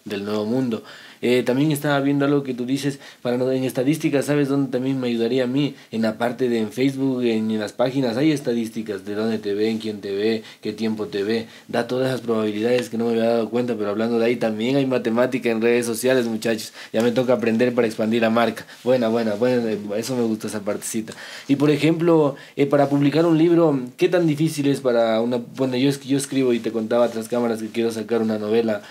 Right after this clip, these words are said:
musical. ¿Y cómo publico? O sea, ¿cómo crees que lograría yo, pues, sacar ese libro? Y por favor, acéptenlo. O sea, sé que escribir bonito sería el primero, ¿no? O sea,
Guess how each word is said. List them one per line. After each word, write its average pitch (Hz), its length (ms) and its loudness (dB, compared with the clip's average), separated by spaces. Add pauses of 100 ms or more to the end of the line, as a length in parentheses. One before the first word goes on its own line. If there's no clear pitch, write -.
musical. 107 580 -4 (320)
¿Y 117 360 -2 (100)
cómo 160 260 0
publico? 135 460 -2
O 120 220 0
sea, 113 220 -6
¿cómo 127 260 -6
crees 127 260 -2
que 117 140 -2
lograría 110 420 0
yo, 120 180 0 (180)
pues, 110 160 -12
sacar 120 280 -4
ese 110 220 -4
libro? 123 340 0 (240)
Y 120 80 -4
por 123 180 0
favor, 120 280 2
acéptenlo. 107 520 -4 (220)
O 87 80 -16
sea, 113 160 -2
sé 143 140 -2
que 151 80 -2
escribir 131 280 -2
bonito 131 380 0
sería 117 220 0
el 107 60 -2
primero, 113 420 0
¿no? 87 140 -12 (300)
O - 60 -4
sea, 101 180 0